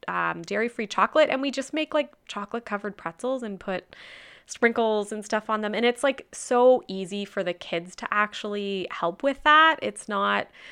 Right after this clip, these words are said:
um, you're not really baking anything. You're just <laughs> kind of melting some chocolate. And so that's something on, on Christmas break that, you know, even if I'm working, the kids can do that on their own, and they're, they would be totally fine to do that. So that's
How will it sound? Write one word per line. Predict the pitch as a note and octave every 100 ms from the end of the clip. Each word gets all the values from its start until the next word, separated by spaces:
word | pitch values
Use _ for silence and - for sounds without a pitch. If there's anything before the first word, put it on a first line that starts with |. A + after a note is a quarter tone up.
| - - -
um, | F#3+ F3+ F3+ F3+
you're | G#3
not | A#3+ -
really | F#3+ G#3 A#3+ A#3+ A#3
baking | F#3 G#3 F3+ D#3+
anything. | C#3+ D3 - -
You're | F#3+
just | G3 G#3
<laughs> | -
kind | A#3+
of | A3+ E3
melting | D#3+ F3 F#3+ G3 F#3+
some | F#3+
chocolate. | F#3 F3+ F#3+ F3 E3 E3
And | E3 E3 - - -
so | - B3+
that's | C4 D4
something | - D4+ D4 C4 B3
on, | G#3 G#3+ G#3 G3 G3 -
on | G3
Christmas | F#3 A3+ - G#3+
break | - D#3+ A3+ C#4
that, | - G3 F3+ E3+
you | G3+
know, | F#3 -
even | G#3
if | B3+ B3+
I'm | G#3+ F3+
working, | E3 F3+ - D4 C#4
the | G#3+
kids | A3 G3
can | - G3+ F#3+ F3+ F3+ _ -
do | - F3+
that | F#3 F3
on | E3+ E3
their | E3 E3
own, | E3+ D#3+ D#3
and | D#3+
they're, | D#3+ D#3 D#3 - F#3+
they | F3+
would | F3 E3+
be | F3
totally | - F3 E3 E3
fine | - D3+ D#3+
to | -
do | - -
that. | - - _ _ _ _ _ - -
So | - A#3+
that's | C4 D4 -